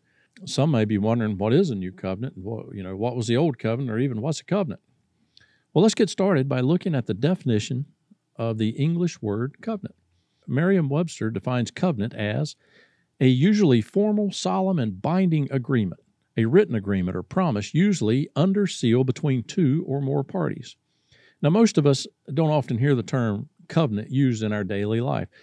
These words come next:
You know, we're more familiar with the terms, uh, contract or agreement. You may be familiar with the term covenant if you live in a housing development or a neighborhood that's adopted, uh, local covenants. Now,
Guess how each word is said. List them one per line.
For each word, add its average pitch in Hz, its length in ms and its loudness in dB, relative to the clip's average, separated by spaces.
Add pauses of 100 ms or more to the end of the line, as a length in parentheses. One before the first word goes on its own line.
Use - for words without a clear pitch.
(260)
You 123 60 0
know, 120 60 6
we're 156 140 6
more 147 200 2
familiar 127 380 2
with 120 140 0
the 107 60 -8
terms, 117 500 -2
uh, 104 140 -6
contract 113 800 -4
or 98 140 -4
agreement. 101 500 2 (600)
You 165 120 4
may 156 160 4
be 143 100 4
familiar 143 380 2
with 120 100 2
the 101 100 -6
term 127 200 0
covenant 123 360 0
if 104 140 -4
you 110 100 0
live 120 140 2
in 117 60 -4
a 104 80 -6
housing 113 420 -2
development 123 540 -2
or 98 120 -6
a 92 60 -8
neighborhood 117 500 0
that's 107 200 -8
adopted, 104 580 -4
uh, 92 220 -10
local 113 400 0
covenants. 123 640 -6 (580)
Now, 117 240 0